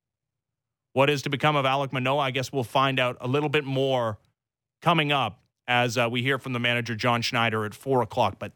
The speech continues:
the big news of the game, of the day, again, Alek Manoah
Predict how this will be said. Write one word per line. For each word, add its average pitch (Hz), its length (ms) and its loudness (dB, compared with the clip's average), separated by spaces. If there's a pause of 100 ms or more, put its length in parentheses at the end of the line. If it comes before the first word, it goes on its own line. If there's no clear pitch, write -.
(120)
the 110 80 -10 (200)
big 202 200 2
news 185 260 0
of 165 60 -2
the 160 80 0
game, 139 320 -2
of 139 240 2
the 151 100 4
day, 131 380 0 (160)
again, 135 420 0 (360)
Alek 165 260 2
Manoah 151 440 0